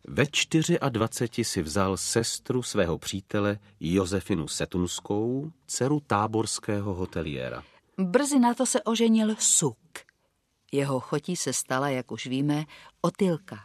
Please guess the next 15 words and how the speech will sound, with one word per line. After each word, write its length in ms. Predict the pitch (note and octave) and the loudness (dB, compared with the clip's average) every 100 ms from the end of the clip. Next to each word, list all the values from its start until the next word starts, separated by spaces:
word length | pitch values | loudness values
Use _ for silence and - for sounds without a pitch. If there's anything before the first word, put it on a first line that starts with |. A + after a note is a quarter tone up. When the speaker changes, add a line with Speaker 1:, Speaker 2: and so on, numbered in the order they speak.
| _ _ _ _ | _ _ _ _
Speaker 2:
dcera 360 | - A3 G#3 G3 - | 0 2 4 2 0
Antonína 520 | C3+ C3 C3 C3 C3 | -2 0 2 2 2
Dvořáka. 640 | A#2 B2 C3 A2+ G2+ - - _ _ | -2 -6 -6 -8 -10 -20 -20 _ _
Speaker 1:
Družičkou 1000 | - E2 G2 G2+ E2 F#2 - - F#2+ G2 | -8 0 4 4 2 0 -2 0 2 4
na 160 | A2 F#2 | 4 2
Sukově 480 | - F#2+ - F2 D#2+ | 0 -2 2 2 2
svatbě 600 | - D2+ D2+ D2+ D#2+ G2+ | 0 -2 -2 -2 0 0
byla 260 | G#2 D3+ | 2 2
tehdy 360 | C#3 D3 D3+ B2+ | 2 2 2 0
půvabná 880 | - G#2+ A#2+ C#3 C3 C#3 B2+ B2+ B2 | 0 -4 0 0 2 2 2 4 2
Maruška 680 | E2 E2 G2 C3 - - C2 | 2 2 2 0 -2 -4 -4
Mokrá, 800 | C2+ C2+ - - C#2 C#2 E2+ A#2 | -4 -6 -4 -4 -2 -4 -4 -6
dcera 340 | - - F2 A2 | -6 0 0 2
jihočeského 840 | A#2 F2 F#2+ - G2 - G2+ G2 | 2 2 2 0 -4 -4 -2 -2
básníka. 680 | F#2 F2+ - - C2+ - - | -2 -2 -2 -4 -6 -8 -14